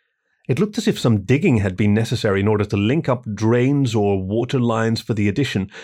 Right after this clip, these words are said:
to the athletic building that was in progress already. Several pieces of heavy equipment stood there,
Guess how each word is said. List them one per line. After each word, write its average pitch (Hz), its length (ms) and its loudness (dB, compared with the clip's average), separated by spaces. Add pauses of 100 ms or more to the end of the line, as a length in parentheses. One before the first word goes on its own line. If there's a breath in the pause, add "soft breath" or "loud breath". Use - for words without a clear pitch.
(120)
to - 100 -8
the 117 100 4
athletic 127 440 0
building - 360 -4
that 101 160 -2
was 101 180 -4 (140)
in 113 140 -2
progress 104 400 -2
already. 110 400 -2 (920)
Several 170 320 -2
pieces 147 360 0
of 95 80 -4
heavy 120 280 2
equipment 110 400 0
stood 151 260 -4
there, - 300 -12